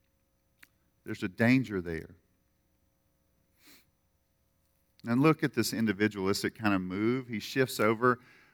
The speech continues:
which I think is just to kind of remind us of some of the things that you could do that would not only hinder your own soul, but the souls of others. Verse forty-three through forty-seven.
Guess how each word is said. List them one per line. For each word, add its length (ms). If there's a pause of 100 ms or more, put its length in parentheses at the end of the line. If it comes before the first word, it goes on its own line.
which 400
I 80
think 240
is 120
just 180
to 80
kind 180
of 60
remind 580
us 600 (680)
of 180
some 240
of 60
the 80
things 340
that 180
you 100
could 240
do 480 (1000)
that 160
would 120
not 160
only 180
hinder 280
your 200
own 260
soul, 340
but 160
the 80
souls 380
of 140
others. 540 (1500)
Verse 180
forty-three 600
through 160
forty-seven. 800